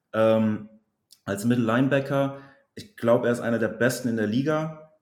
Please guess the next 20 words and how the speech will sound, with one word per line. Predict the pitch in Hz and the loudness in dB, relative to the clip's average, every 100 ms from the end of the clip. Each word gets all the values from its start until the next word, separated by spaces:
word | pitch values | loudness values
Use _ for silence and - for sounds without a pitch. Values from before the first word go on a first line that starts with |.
| - | -6
ähm, | 107 110 110 110 107 104 - - _ _ | -2 0 0 0 -2 -4 -10 -20 _ _
und | 117 117 113 113 - _ _ _ _ 62 - 85 - | -2 0 0 -4 -12 _ _ _ _ -20 -20 -20 -20
verdient | - - 117 131 135 - | -14 -6 2 4 2 0
etwas | 127 127 123 | -4 -2 0
mehr | 120 117 | 0 0
Respekt, | 113 123 127 - - | -2 -2 -4 -6 -10
als | 107 110 | -6 -4
er | 113 | -4
bekommt. | - - 143 165 - | -6 -2 -2 -2 -4
Obwohl, | 113 131 - | 0 2 2
also | - - | 0 -2
er | 113 | -4
kriegt | - 196 - | -6 -10 -12
Respekt, | 160 - 143 - | -14 -8 -8 -6
aber | 113 101 - | -6 -6 -4
meiner | 120 135 | 0 0
Meinung | 127 117 | 0 -2
nach | 107 117 | -6 -10
nicht | 107 | -10
genug. | 101 110 160 165 | -6 -2 0 -2